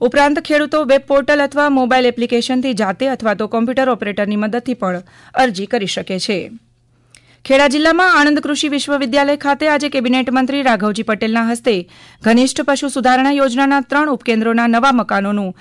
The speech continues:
ઈ લોકાર્પણ કરાયું. પંચ્યાસી લાખ રૂપિયાથી વધુના ખર્ચે તૈયાર થયેલા આ ઉપકેન્દ્રો રામોલ, હાથજ અને અરેરા ખાતે શરૂ કરાયા.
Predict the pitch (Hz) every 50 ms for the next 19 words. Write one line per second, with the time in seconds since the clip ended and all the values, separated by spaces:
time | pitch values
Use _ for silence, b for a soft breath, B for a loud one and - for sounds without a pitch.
0 | B B B B - 277 294 254 226 196 - 208 196 196 220 220 233 240 233 196
1 | 190 170 - 113 - 214 - b b b b b b b b b - 247 247 240
2 | 269 262 262 247 277 269 277 277 294 269 262 - 277 269 285 285 285 254 269 262
3 | 269 277 277 269 - 269 240 - 277 277 - 269 262 262 262 254 285 277 269 285
4 | 302 320 - - 240 247 214 - - - 240 226 233 240 269 220 185 175 b b
5 | b b b - 208 220 233 233 240 254 277 277 247 226 226 233 226 - 269 277
6 | - - - 208 208 202 - - 233 254 247 254 254 - - 214 - - 220 -
7 | - 240 190 180 - 175 170 165 170 175 -